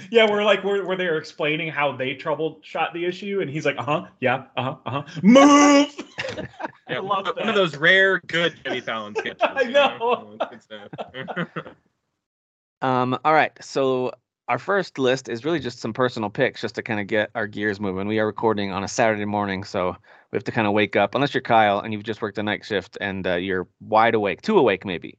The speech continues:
Speaker 3: Um,
Speaker 2: Ja-, j-, jacked up on caffeine, guys. I
Speaker 3: yeah,
Speaker 2: don't know
Speaker 3: maybe,
Speaker 2: what to do
Speaker 3: maybe
Speaker 2: with
Speaker 3: too
Speaker 2: myself.
Speaker 3: awake.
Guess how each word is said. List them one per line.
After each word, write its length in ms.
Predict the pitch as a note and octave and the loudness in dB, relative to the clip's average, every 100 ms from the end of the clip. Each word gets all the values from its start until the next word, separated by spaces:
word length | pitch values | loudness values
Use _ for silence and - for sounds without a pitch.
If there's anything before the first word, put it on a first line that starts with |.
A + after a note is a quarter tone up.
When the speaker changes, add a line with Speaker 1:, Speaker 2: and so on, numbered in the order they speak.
| - | -8
Speaker 3:
Um, 240 | G#2 F#2 | -6 -4
Speaker 2:
Ja-, 140 | F2+ - _ - | -4 -4 _ -16
j-, 160 | C#3+ C#3+ A2+ | -14 -12 -6
jacked 380 | C#3 D3+ D3+ D#3 | 0 0 0 -4
up 160 | D3+ | -4
on 180 | C#3+ D3 | -6 -4
caffeine, 420 | D3 C3 B2 G#2 | -2 -4 -6 -10
guys. 160 | G2+ G2 | -6 0
I 40 | |
Speaker 3:
yeah, 160 | B2+ D#2 | 2 2
Speaker 2:
don't 140 | G#2+ G#2+ | -2 -6
know 40 | |
Speaker 3:
maybe, 160 | C#3+ C3+ | -4 -2
Speaker 2:
what 60 | |
to 0 | |
do 60 | C3+ | -2
Speaker 3:
maybe 100 | C3 | -2
Speaker 2:
with 80 | - | -2
Speaker 3:
too 80 | |
Speaker 2:
myself. 20 | C3+ | -2
Speaker 3:
awake. 180 | F#2 | -4